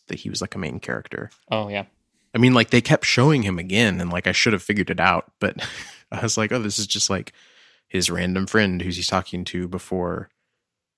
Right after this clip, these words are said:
Speaker 1: like, the story actually happens." And then I'm like, "Oh, here's his random friend again. I guess he's, like, doing stuff with him or something. I guess he needs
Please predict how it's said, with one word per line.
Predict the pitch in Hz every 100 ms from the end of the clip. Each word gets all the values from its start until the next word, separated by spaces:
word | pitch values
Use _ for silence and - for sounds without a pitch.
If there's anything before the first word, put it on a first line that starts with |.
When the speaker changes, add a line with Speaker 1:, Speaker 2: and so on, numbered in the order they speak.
| -
Speaker 1:
like, | 90
the | -
story | - 95 87
actually | 85 - 87
happens." | 85 87 90 87 -
And | -
then | 101
I'm |
like, | - -
"Oh, | 101 95
here's | 92 92 -
his | 95 - - 95
random | 90 92 98 98
friend | - 104
again. | 90 90 90
I | 92
guess | 92
he's, | 92 92 - -
like, | 92 - _
doing | - 104
stuff | - - -
with | -
him | - 90
or | -
something. | - -
I | 92
guess | 98 -
he |
needs | 95 95 -